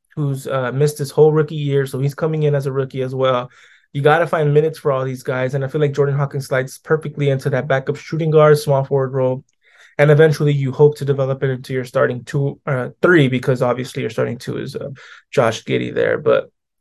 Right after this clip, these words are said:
I really do like it, and then he provides versatility on the offensive end for sure.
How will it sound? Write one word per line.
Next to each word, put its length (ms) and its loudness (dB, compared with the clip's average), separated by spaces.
I 40 6
really 200 6
do 100 2
like 260 4
it, 60 6
and 100 2
then 120 2
he 120 -2
provides 720 -4
versatility 720 2
on 200 0
the 100 -2
offensive 500 0
end 180 -4
for 100 -6
sure. 360 2